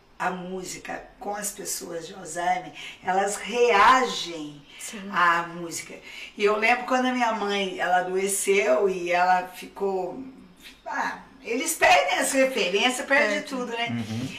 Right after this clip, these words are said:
Speaker 1: E eu convidava ela pra gente cantar, ela cantava a melodia
Speaker 3: Inteira.
Speaker 1: inteirinha.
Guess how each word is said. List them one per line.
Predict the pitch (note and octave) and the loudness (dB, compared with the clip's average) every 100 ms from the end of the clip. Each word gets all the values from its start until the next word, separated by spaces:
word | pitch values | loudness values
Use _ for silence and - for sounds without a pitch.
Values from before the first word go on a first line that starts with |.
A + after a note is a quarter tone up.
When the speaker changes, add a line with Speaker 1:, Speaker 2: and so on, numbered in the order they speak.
| - - | -8 0
Speaker 1:
E | C#4 | 4
eu | C#4 | 4
convidava | C#4 D4+ D4 C4 B3 B3 | 4 2 2 6 8 8
ela | A#3 A3 | 8 6
pra | G#3+ F#3+ | 4 0
gente | A3+ A3 - | -2 -2 -2
cantar, | A#3+ G3+ G3+ - C#4+ - - - - - - _ | 0 -2 2 4 6 2 -6 -20 -20 -20 -20 _
ela | - C4+ | 4 6
cantava | D4 D4 C#4 C4+ C4 F4 B3+ - | 6 4 4 4 4 4 2 6
a | B3+ | 6
melodia | C#4 C#4 C#4 A3+ - C#4+ C#4 C#4 | 6 4 2 0 -2 0 2 2
Speaker 3:
Inteira. | C#4 C#4 C4+ C#4+ C#4+ C#4 | 2 2 2 4 4 4
Speaker 1:
inteirinha. | C#4+ D4+ C#4+ B3+ - | 4 2 4 6 4